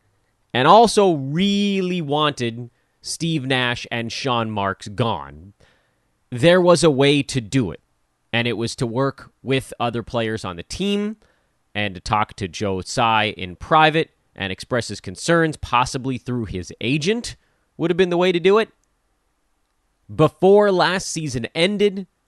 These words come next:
so that there could be some kind of plan for ownership going into this offseason. Say, "Oh, you know, we just, we didn't like the direction everything went last year. Um,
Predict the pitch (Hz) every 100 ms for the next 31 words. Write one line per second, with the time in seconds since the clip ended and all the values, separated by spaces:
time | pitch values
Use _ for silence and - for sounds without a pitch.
0 | _ _ - 131 131 143 143 143 131 135
1 | - 139 - 139 135 123 - _ - -
2 | 180 170 139 131 165 185 _ _ _ _
3 | - 131 226 196 139 - 113 - 117 127
4 | 127 117 110 117 165 214 - - 98 92
5 | 196 214 196 180 156 156 156 143 - -
6 | _ _ 156 165 147 135 127 123 113 107
7 | - 101 92 95 202 220 196 190 - 170
8 | 165 156 147 _ _ _ _ _ _ 110
9 | 113 110 107 107 104 104 98